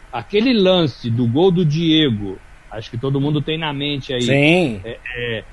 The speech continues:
Speaker 2: Driblou todo
Speaker 1: olha,
Speaker 2: mundo.
Speaker 1: foi, foi muito fácil, foi muito fácil, né? Lembrou até o Edmundo, que jogou no Palmeiras e no Corinthians, né? É, o jeito que o Edmundo driblava, assim, no meio dos caras,
Speaker 2: Sim.
Speaker 1: saía na cara do gol.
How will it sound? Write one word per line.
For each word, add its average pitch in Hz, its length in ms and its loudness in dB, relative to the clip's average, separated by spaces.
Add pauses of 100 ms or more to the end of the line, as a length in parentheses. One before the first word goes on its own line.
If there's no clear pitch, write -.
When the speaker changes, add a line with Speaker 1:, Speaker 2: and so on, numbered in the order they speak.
(100)
Speaker 2:
Driblou 156 420 6
todo 185 200 8
Speaker 1:
olha, 156 140 8
Speaker 2:
mundo. 135 380 6 (540)
Speaker 1:
foi, 247 140 4
foi 226 40 2
muito 208 400 2
fácil, 151 640 -2 (200)
foi 202 160 4
muito 190 340 0
fácil, 127 580 -4 (320)
né? 151 220 -6 (140)
Lembrou 185 340 0
até 262 180 -6
o 349 80 -4
Edmundo, 208 600 0
que 131 80 -6
jogou 143 260 -2
no 151 80 -4
Palmeiras 151 440 -8
e 170 60 -8
no 170 120 -8
Corinthians, 135 640 -8
né? 143 200 -10 (380)
É, 120 260 -6
o 113 80 -6
jeito 147 240 -4
que 139 80 -4
o - 20 0
Edmundo 123 400 0
driblava, 113 540 -4
assim, 113 180 -12
no 113 80 -10
meio 113 200 -8
dos 107 200 -12
caras, 113 160 -8
Speaker 2:
Sim. 131 260 4
Speaker 1:
saía 117 160 -8
na 117 100 -10
cara 120 220 -10
do 117 100 -12
gol. 110 220 -6